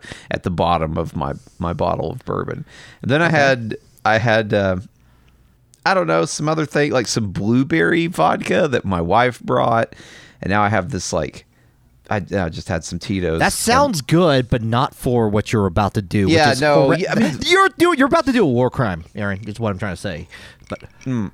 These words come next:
Speaker 1: I'm gonna pour this in. And I'm gonna,
Speaker 2: Did you
Speaker 1: we may
Speaker 2: Okay.
Speaker 1: even come up with the name for this cocktail. Oh, that's a lot of vodka.
Speaker 2: Okay.
Speaker 1: Okay, that's probably
Speaker 2: Oh,
Speaker 1: what it
Speaker 2: okay,
Speaker 1: is.
Speaker 2: no,
Speaker 1: Maybe
Speaker 2: no,
Speaker 1: a
Speaker 2: no,
Speaker 1: li-,
Speaker 2: you probably need
Speaker 1: little
Speaker 2: more. You
Speaker 1: bit
Speaker 2: probably
Speaker 1: more.
Speaker 2: need more
Speaker 1: Little
Speaker 2: than
Speaker 1: bit.
Speaker 2: that.
Speaker 1: Okay, I
Speaker 2: Little
Speaker 1: did.
Speaker 2: bit
Speaker 1: I'm
Speaker 2: more.
Speaker 1: gonna splash more.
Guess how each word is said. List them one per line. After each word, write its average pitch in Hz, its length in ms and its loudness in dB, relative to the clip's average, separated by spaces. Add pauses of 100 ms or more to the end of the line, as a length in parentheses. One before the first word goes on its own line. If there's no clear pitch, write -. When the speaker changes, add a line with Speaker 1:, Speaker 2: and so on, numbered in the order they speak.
(800)
Speaker 1:
I'm 127 80 -2
gonna 127 160 0
pour 120 200 -2
this 98 200 -4
in. 95 220 -2 (100)
And 95 80 -4
I'm 90 80 -4
gonna, 90 100 -2
Speaker 2:
Did 87 120 0
you - 40 -2 (540)
Speaker 1:
we 120 120 0
may 139 120 0
Speaker 2:
Okay. 135 100 2
Speaker 1:
even 101 160 -4
come 95 220 -2
up 92 160 -4
with 90 260 -6
the 101 80 -4
name 85 240 -4
for 92 140 -10
this - 160 -12
cocktail. - 440 -8
Oh, 190 220 4
that's 156 140 0
a 127 60 -2
lot 101 120 2
of 90 80 -6
vodka. 80 300 -4
Speaker 2:
Okay. 165 240 -4
Speaker 1:
Okay, - 320 -6 (160)
that's 104 160 -6
probably 160 300 0
Speaker 2:
Oh, 87 40 -6
Speaker 1:
what - 140 -4
it - 80 -4
Speaker 2:
okay, 185 160 2
Speaker 1:
is. 190 60 -4
Speaker 2:
no, 220 80 4
Speaker 1:
Maybe 233 100 2
Speaker 2:
no, 240 60 4
Speaker 1:
a 233 40 0
Speaker 2:
no, 240 80 2
Speaker 1:
li-, 240 120 2
Speaker 2:
you 247 80 2
probably 285 200 4
need 220 140 2
Speaker 1:
little 196 160 6
Speaker 2:
more. 180 80 4
You 170 40 2
Speaker 1:
bit - 40 -2
Speaker 2:
probably 208 160 2
Speaker 1:
more. - 60 -2
Speaker 2:
need 139 80 -2
more 127 120 2
Speaker 1:
Little 143 140 2
Speaker 2:
than - 80 2
Speaker 1:
bit. - 60 0
Speaker 2:
that. 131 80 2
Speaker 1:
Okay, 110 100 -2
I 95 80 4
Speaker 2:
Little 156 140 2
Speaker 1:
did. 175 100 -2
Speaker 2:
bit - 60 2
Speaker 1:
I'm 120 40 2
Speaker 2:
more. 113 160 0
Speaker 1:
gonna - 300 -6
splash - 580 -2
more. 101 240 -2